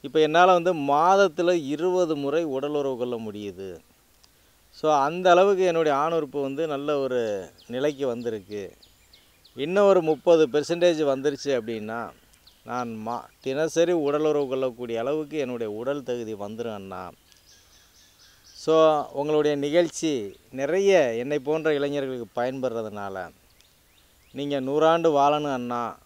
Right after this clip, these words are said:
உங்களுடைய குடும்பம், குட்டி எல்லாம் நல்லா இருக்கணும் அண்ணான்னு" சொல்லி ஒரு கேள்வி எழுதியிருக்கார். ஒண்ணே ஒண்ணு நான் சொல்லிக்க விரும்புறேன். எதையுமே மறைக்கிற அவசியம்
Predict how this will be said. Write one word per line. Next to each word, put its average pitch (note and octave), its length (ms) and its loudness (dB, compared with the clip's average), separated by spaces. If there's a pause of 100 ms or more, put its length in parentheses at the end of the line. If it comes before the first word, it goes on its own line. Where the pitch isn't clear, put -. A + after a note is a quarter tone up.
(180)
உங்களுடைய B2 520 -4
குடும்பம், C#3 500 -6
குட்டி C3 340 -10
எல்லாம் C3 260 -2
நல்லா A#2+ 320 -4
இருக்கணும் A#2 320 -8
அண்ணான்னு" G#2 260 -12
சொல்லி G#2+ 240 -12
ஒரு C3 140 -12
கேள்வி G#2+ 400 -8
எழுதியிருக்கார். F#2 460 -18 (1500)
ஒண்ணே D#3 240 4
ஒண்ணு F3 400 4
நான் C3+ 300 0
சொல்லிக்க C#3+ 360 -6
விரும்புறேன். B2 540 -6 (800)
எதையுமே F3 480 2
மறைக்கிற D#3 540 2
அவசியம் C#3 680 -2